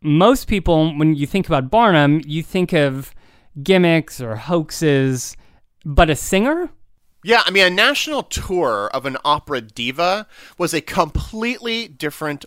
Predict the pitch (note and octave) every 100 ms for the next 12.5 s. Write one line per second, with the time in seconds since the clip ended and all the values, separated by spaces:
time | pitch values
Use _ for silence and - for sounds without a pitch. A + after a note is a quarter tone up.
0 | _ A#2+ A#2 B2 G2+ D#2 D#2 E2 C#2 G#1+
1 | G1+ _ _ _ _ _ _ F3 G3+ E4
2 | F#4+ D#4+ E4 - E3 D3 - C#3 - G#3
3 | C3+ G2+ - - - D3 - - G3 A#2
4 | G#2+ _ - A3 C#4 D4+ G3+ - F3 G3
5 | E3+ C#3 B2 C3 G#2 - D2+ F2 D#3 -
6 | - - _ _ _ _ A3 C4+ D4 G3+
7 | F#3 F#3+ E3+ C#3+ D3+ C#3+ C#3 C#3 D3 C3+
8 | B2+ C#3 G3 F#3+ C#3+ B2+ - C#3 - C#3+
9 | B2 A#2 - - F#3 G3+ F#3 A2+ F2+ F#2+
10 | D#3+ - - C#3 C3 C3 E3 E3+ D#3+ G3+
11 | A#3 A#3 F3+ - C4+ D4+ C#3+ - D3+ -
12 | D#3+ - D#3 D3 C#3